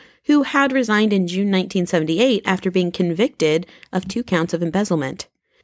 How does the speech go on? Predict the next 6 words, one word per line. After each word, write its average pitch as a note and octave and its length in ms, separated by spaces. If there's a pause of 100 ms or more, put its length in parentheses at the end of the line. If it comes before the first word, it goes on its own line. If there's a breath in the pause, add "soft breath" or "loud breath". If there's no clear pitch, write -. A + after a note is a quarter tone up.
(200)
Catty-cornered G3 800
from F#3+ 160
Botham F#3 600 (100)
was F#3+ 180
Claudine G3+ 680
Longet, F#3+ 720